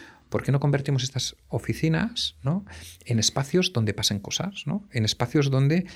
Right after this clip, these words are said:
se pueda hacer un consejo de administración, ¿no? En espacios donde una startup pueda hacer una junta general de socios, ¿no? Un espacio donde podamos hacer una charla sobre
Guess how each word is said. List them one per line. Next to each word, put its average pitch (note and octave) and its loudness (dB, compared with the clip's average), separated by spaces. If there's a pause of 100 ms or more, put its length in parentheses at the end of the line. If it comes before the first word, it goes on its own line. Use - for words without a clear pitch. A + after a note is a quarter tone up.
(140)
se - 0
pueda B2 4
hacer C3 2
un C3+ 4
consejo - 0
de A#2+ 2
administración, - -4
¿no? F3 -2
En B2+ 2
espacios A#2+ 0
donde C#3 4
una B2+ 0
startup B2 -2
pueda A#2 -2
hacer B2+ -2
una B2 2
junta A2 -2
general G#2 0
de B2 -4
socios, - -8
¿no? E3 2
Un B2+ 2
espacio - 0
donde B2 4
podamos A#2+ -2
hacer B2 -4
una A#2 0
charla C#3+ 0 (380)
sobre C#3+ 4